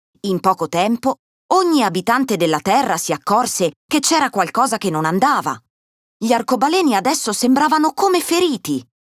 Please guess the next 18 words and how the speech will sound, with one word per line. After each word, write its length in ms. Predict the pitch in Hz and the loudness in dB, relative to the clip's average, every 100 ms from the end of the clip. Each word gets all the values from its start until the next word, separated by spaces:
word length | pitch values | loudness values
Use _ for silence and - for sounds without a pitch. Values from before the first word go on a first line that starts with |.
| - | -2
con 180 | 170 214 | 0 2
quel 220 | 233 208 | 0 0
pezzettino 680 | 208 - 196 - 247 262 196 | -2 -2 -4 -2 0 2 2
opaco 540 | 165 - 202 220 190 | 0 0 0 0 -2
e 120 | 160 | -4
triste 540 | - 196 254 - - - - _ | -2 -2 -2 -2 -2 -4 -6 _
a 100 | 254 | -4
spaccare 580 | - 240 - 233 240 214 | -2 -6 -4 -2 0 0
il 140 | 180 | 0
mosaico 540 | 160 160 185 196 180 165 | -2 0 0 0 -4 -6
di 120 | 147 | -4
colori. 500 | 156 143 131 131 123 - - - - - - - - - - - - - - - - - - - | -2 0 0 -2 -6 -6 -6 -6 -8 -10 -12 -10 -10 -10 -10 -12 -12 -12 -12 -12 -14 -14 -14 -4
Mancava 440 | 233 254 269 320 269 | 0 0 0 0 0
il 160 | 262 | 0
verde, 960 | 214 302 185 - 135 - - - - - | -2 -2 -2 -6 -8 -8 -14 -14 -14 -4
mancava 440 | 190 196 202 214 233 | -2 0 0 0 0
la 100 | 226 | -2
speranza. 800 | - 247 202 151 151 - 131 | -2 0 0 -2 -4 -4 -6